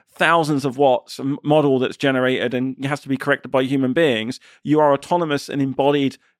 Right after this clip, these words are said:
intelligence. So I think that there are so many levels that we're missing out. We've just kind of went, "Oh, we've discovered fire.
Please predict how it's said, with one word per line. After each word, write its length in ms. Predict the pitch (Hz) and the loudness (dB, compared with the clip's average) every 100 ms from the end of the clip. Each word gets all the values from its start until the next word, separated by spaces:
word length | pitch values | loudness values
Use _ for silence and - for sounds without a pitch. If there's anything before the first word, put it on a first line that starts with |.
| - | -6
intelligence. 760 | 131 139 120 110 - - - _ _ _ _ _ | -2 0 0 -2 -12 -16 -20 _ _ _ _ _
So 240 | - 180 | -4 0
I 140 | 170 170 | 0 0
think 300 | - 160 151 | -2 -2 0
that 140 | 143 | 0
there 120 | 156 | 2
are 60 | 156 | 0
so 320 | - 190 196 | -2 0 0
many 380 | 196 170 165 - - | 0 0 -2 -6 -2
levels 560 | 160 151 131 104 110 | 0 2 0 -4 -8
that 80 | 139 | -4
we're 100 | 131 | -2
missing 480 | 135 160 - 131 143 | -2 -4 -4 -4 0
out. 320 | 143 110 - _ _ _ | 2 0 -2 _ _ _
We've 160 | - 226 | -6 -6
just 220 | 277 262 | -6 -8
kind 180 | 302 262 | -2 -2
of 140 | 160 | 0
went, 240 | 160 156 - _ _ _ | 2 0 -2 _ _ _
"Oh, 200 | 226 208 | 0 0
we've 180 | 135 156 | 0 -2
discovered 640 | 180 - - 196 190 127 - | -4 -8 -2 0 2 0 -6
fire. 680 | _ 175 170 147 90 135 | _ 0 4 4 2 -2